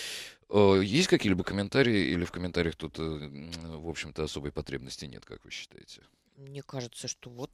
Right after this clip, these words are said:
Speaker 2: человек говорит, развивается
Speaker 1: Человек
Speaker 2: у него
Speaker 1: молодец.
Speaker 2: бизнес, молодец.
Speaker 1: Поз-, я его честно поздравил. Кстати, вот я совершенно забыл довольно забавный момент. Вот, э, главный, так сказать, поинт, э, статьи,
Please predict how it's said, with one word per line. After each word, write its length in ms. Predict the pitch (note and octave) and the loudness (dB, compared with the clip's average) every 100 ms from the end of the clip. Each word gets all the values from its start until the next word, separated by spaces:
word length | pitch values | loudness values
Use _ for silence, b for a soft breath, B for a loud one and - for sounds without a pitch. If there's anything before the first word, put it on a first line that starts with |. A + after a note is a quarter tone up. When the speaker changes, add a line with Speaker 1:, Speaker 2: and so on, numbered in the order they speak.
| _ | _
Speaker 2:
человек 320 | - C3+ B2+ | -8 0 0
говорит, 460 | E3+ C#3+ B2 E3+ G#3 | 0 2 2 2 -4
развивается 440 | C3+ B2+ A#2+ D#3 | -10 -6 -2 0
Speaker 1:
Человек 220 | F#3 B2+ E3+ | 4 4 4
Speaker 2:
у 40 | |
него 80 | D3+ | 4
Speaker 1:
молодец. 300 | F3+ F3+ G3+ | 4 4 2
Speaker 2:
бизнес, 260 | A3 G#3+ - | 2 -2 -4
молодец. 360 | B2+ A#2 C#3 | -6 -4 0
Speaker 1:
Поз-, 160 | A#2+ F2 | 0 4
я 80 | F#2 | 4
его 120 | B2 | 4
честно 300 | C3+ A#2 A2+ | 4 0 0
поздравил. 420 | - G2+ D2+ C2+ B B B B | 0 0 0 -2 B B B B
Кстати, 400 | - - C3+ - | 2 10 10 10
вот 100 | A#2+ | 4
я 120 | D3+ | 6
совершенно 360 | - - D3+ C3+ | 6 6 6 6
забыл 340 | C#3+ D3+ B2 | 6 6 6
довольно 300 | G#2+ C3 C3+ | 6 4 4
забавный 400 | A#2+ B2+ C3+ B2 | 2 6 4 4
момент. 460 | C3 C#3 G2+ C#2 D2+ | -2 -2 -2 -4 -4
Вот, 160 | A2+ - | -6 -6
э, 300 | - G2+ G#2+ F#2+ | 0 4 4 4
главный, 400 | G#2 B2 F#2 F2+ | 4 4 4 0
так 140 | F2+ | -4
сказать, 420 | - G2 F#2+ F#2+ | -2 0 2 0
поинт, 440 | - G#2+ D#2+ D2 - | 0 2 2 0 -4
э, 440 | - E2 D2+ B1 - | 2 4 4 0 -6
статьи, 540 | - G#2+ - G3 A#3 | -2 -2 -2 -2 -2